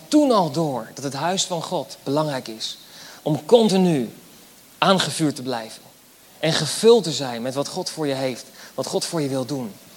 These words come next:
En in die tijd hadden we een fysieke tempel. Waar Gods aanwezigheid was. Maar in deze tijd, toen Jezus stierf,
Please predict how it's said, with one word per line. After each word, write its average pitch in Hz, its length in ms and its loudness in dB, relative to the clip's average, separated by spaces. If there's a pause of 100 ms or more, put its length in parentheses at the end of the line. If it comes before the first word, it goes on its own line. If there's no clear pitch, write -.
(180)
En 147 120 0
in 151 140 4
die 247 180 8
tijd 208 300 6
hadden 165 180 2
we 165 60 2
een 156 60 0
fysieke 160 420 -6
tempel. 190 460 -6 (680)
Waar 127 140 -2
Gods - 300 -2
aanwezigheid 147 600 -2
was. 151 340 -12 (500)
Maar 127 140 -2
in 131 100 0
deze 180 340 4
tijd, 131 320 -4
toen 127 120 -6
Jezus 170 320 -2
stierf, - 440 -6